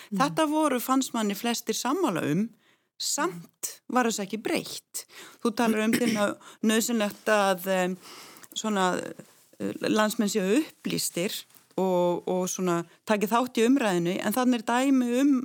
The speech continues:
Speaker 2: eh, ákvörðun sem að engum finnst, en, þú veist, eh, réttlætanlega
Speaker 1: Mhm.
Speaker 2: make a sense og maður s-, s-, svona sletti. Hvern-, hvernig gerist svona að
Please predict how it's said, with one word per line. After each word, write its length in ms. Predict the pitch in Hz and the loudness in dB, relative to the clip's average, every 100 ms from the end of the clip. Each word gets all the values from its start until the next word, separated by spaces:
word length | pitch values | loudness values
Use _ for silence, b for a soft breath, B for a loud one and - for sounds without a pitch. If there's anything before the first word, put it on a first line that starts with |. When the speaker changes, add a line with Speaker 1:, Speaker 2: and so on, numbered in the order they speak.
| - B B B - | -6 B B B -6
Speaker 2:
eh, 180 | 214 214 | -2 2
ákvörðun 680 | 220 262 269 254 220 196 202 | 2 2 0 -2 0 0 0
sem 140 | 226 | 0
að 120 | 214 220 | 2 4
engum 340 | 330 370 320 | 2 4 2
finnst, 440 | - 180 165 - 190 | 2 0 -2 -6 -4
en, 240 | 185 185 190 175 - - | -2 -2 -4 -6 -8 -10
þú 140 | - 185 | -2 0
veist, 240 | 180 - | -2 -4
eh, 120 | - - - | -6 -4 -2
réttlætanlega 880 | 233 240 208 208 208 156 156 160 156 | 2 2 2 0 0 0 0 2 0
Speaker 1:
Mhm. 60 | 180 | 0
Speaker 2:
make 200 | 180 180 | -2 -2
a 60 | |
sense 340 | - 277 202 180 | -4 -2 -2 -2
og 60 | |
maður 180 | 175 175 | -2 -2
s-, 80 | - 233 190 | -6 -6 -8
s-, 140 | 180 - | -6 -6
svona 140 | 185 | -6
sletti. 440 | - 220 208 160 - B B B B - | -2 -4 -2 -6 -6 B B B B -2
Hvern-, 260 | 277 277 247 | 0 0 0
hvernig 320 | 302 294 294 | 4 4 2
gerist 360 | 339 381 - - | 0 0 -2 -4
svona 320 | 127 113 143 - | -8 -8 -8 -2
að 280 | 180 180 | 0 0